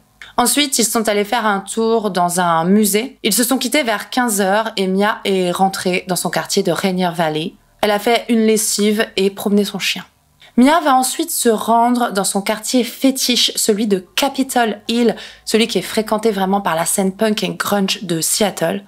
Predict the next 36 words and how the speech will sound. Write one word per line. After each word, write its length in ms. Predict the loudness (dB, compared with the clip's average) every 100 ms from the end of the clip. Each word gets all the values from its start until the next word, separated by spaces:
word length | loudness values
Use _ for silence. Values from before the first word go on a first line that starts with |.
| _ -4
Elle 120 | 0
se 80 | 2
rend 180 | 2 2
plus 220 | 0 0
exactement 460 | 0 0 0 0 0
sur 260 | -2 -4
Pike 260 | -2 0 0
Street, 400 | -4 -4 -2 -2 -2 -2
où 60 | -2
se 160 | 0 0
trouvent 320 | -2 -4 2
des 160 | 2
studios 560 | 0 -4 -2 0 2 2
de 100 | 0
répétition. 680 | -2 -2 -2 -2 -2 -4 -8 _ _ -20 -2
Elle 120 | 0
va 120 | 2
y 80 | 2
passer 320 | 0 0 -2
quelques 560 | 0 -2 0 0 2 2
heures 340 | 2 2 0 0
à 80 | -2
répéter 720 | -2 0 0 2 2 4 2
avec 260 | -2 -2 -2
un 200 | 0 2
autre 280 | 2 0 -2
groupe, 440 | 0 0 0 -2 -4 -4
le 100 | -2
groupe 160 | 0 0
de 80 | 0
son 180 | -2
copain 460 | -2 -2 0 0 0
qui 100 | -4
s'appelle 360 | -4 -2 -4 -4 -2
L 260 | 0 0
Smells. 640 | -2 -4 0 0 0 -4 -6